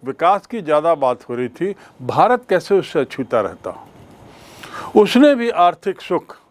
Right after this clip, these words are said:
आर्थिक संपन्नता को एक बहुत महत्वपूर्ण पैमाना विकास का माना, विकास का एक बहुत पू-, बहुत महत्वपूर्ण पैमाना मान लिया। तो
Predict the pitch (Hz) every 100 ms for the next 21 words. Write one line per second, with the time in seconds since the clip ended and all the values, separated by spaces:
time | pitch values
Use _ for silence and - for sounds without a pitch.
0 | - 160 160 180 - 139 123 147 147 135
1 | 131 98 _ _ _ _ _ _ _ _
2 | _ _ 180 196 226 - 175 196 156 131
3 | 139 196 196 143 139 147 135 - 208 233
4 | 247 226 - 147 143 147 156 156 123 113
5 | 139 143 135 165 - 131 107 95 95 90
6 | - _ _ _ _ _ _ _ 131 131
7 | 170 190 - 180 180 170 127 139 135 170
8 | 180 180 135 120 139 147 143 139 - 160
9 | 156 - 127 123 135 127 92 92 95 95
10 | 92 - _ - - - - - - -
11 | - - - - - - - - - -
12 | - - - 202 208